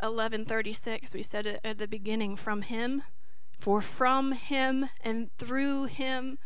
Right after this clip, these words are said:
and to him are all things. To him be the glory forever." So he will be praised. And I'm just declaring that today in this house, he will be praised.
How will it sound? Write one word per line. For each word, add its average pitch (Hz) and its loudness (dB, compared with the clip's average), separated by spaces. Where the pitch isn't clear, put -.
and 226 2
to 269 4
him 220 0
are 202 2
all 190 -2
things. - -2
To 208 0
him 233 0
be 202 2
the 202 0
glory 190 0
forever." 190 -2
So 226 4
he - 2
will 320 4
be 269 2
praised. 214 -2
And 254 2
I'm 277 2
just 330 0
declaring 262 2
that 254 2
today 254 2
in 240 2
this 302 4
house, - 2
he 349 4
will 339 6
be 320 6
praised. 233 2